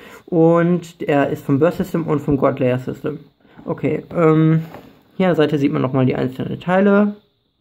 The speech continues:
Spriggan Requiem Zero Zeta. Und der Starter. Hier an der Seite sieht man auch nochmal, die, ähm,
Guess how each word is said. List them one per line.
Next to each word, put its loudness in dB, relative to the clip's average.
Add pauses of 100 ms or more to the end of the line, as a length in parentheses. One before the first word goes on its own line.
(260)
Spriggan -2
Requiem 2
Zero 2
Zeta. 2 (1120)
Und -2
der -2
Starter. 0 (420)
Hier 2
an 4
der 2
Seite 2
sieht 0
man -2
auch 2
nochmal, 2
die, -2 (280)
ähm, 0